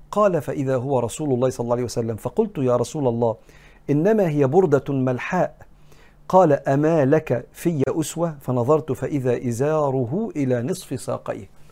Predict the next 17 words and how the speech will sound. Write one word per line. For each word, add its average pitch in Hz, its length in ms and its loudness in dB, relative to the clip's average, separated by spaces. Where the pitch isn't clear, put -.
مهمة 151 300 4
الحتة - 340 -14
دي، - 100 -20
مسألة 185 360 4
إسبال 139 580 2
الإزار. 113 600 -2
إسبال 220 380 4
يعني، 127 320 2
يعني 110 540 -4
يغطي، 123 520 2
يسبل 139 380 4
الشيء 135 300 -2
يغطيه. 107 420 -10
إحنا 185 220 -4
عندنا 196 360 0
جمهور 143 500 -2
الفقهاء 117 720 -8